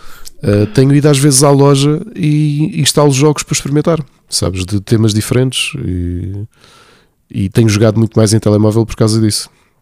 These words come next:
Outra ideia que ele dá é, por exemplo, pegar em períodos históricos. Há tanta gente que diz, como, como sabem, olha aquele hábito que eu tenho nas férias de verão,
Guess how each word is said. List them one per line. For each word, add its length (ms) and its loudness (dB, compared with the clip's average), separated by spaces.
Outra 220 4
ideia 200 4
que 80 0
ele 100 4
dá 120 4
é, 60 2
por 160 0
exemplo, 320 0
pegar 260 0
em 140 4
períodos 360 0
históricos. 560 -2
Há 60 -2
tanta 240 0
gente 240 0
que 80 -10
diz, 140 2
como, 260 -2
como 160 0
sabem, 420 2
olha 200 2
aquele 240 2
hábito 300 2
que 60 2
eu 60 2
tenho 360 2
nas 160 0
férias 360 2
de 100 -6
verão, 440 2